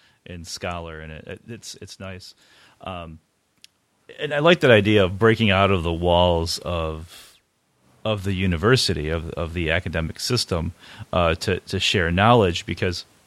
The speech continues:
that's what a lot of people go into academia for,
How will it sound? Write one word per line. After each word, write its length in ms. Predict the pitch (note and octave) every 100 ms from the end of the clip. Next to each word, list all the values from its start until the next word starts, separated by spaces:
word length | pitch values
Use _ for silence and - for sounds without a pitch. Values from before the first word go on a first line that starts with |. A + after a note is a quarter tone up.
| _ _ _ _ _ _
that's 220 | C3 F#3 A3+
what 100 | C3+
a 40 |
lot 160 | A2+ A2
of 80 | -
people 200 | - F#2
go 240 | F#2+ F#2
into 960 | F#2+ F#2 - F#2 E2+ E2 D#2+ D#2 D#2 E2 _ _ _ _ -
academia 560 | F#2+ G#2 F#2 F2+ D2+
for, 460 | D#2 B2+ A2+ F2